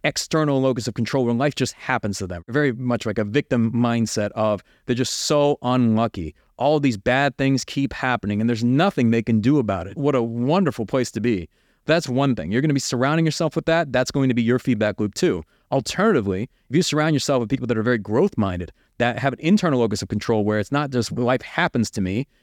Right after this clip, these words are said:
it is all about how do I respond or how these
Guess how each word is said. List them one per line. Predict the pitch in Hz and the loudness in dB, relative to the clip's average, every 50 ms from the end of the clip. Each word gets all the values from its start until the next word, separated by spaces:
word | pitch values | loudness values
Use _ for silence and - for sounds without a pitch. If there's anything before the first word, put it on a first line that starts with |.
| _ _ | _ _
it | 131 131 | -2 -2
is | 120 | 0
all | 123 139 147 147 | 2 2 2 2
about | 131 143 139 127 | 2 0 -2 -2
how | - - 147 147 | -2 -2 -2 0
do | 143 139 | 0 2
I | 139 131 | 2 0
respond | 123 127 - - - - 190 190 139 98 90 85 - _ _ _ _ - | 0 -2 -4 -4 -2 -2 0 0 0 -2 -4 -6 -10 _ _ _ _ -2
or | 120 127 127 123 110 - _ _ | 0 2 2 0 0 -4 _ _
how | - - - 143 147 151 151 151 147 135 | -16 -6 -4 -2 0 2 2 2 2 0
these | 117 123 139 143 139 123 | 0 0 0 0 0 -2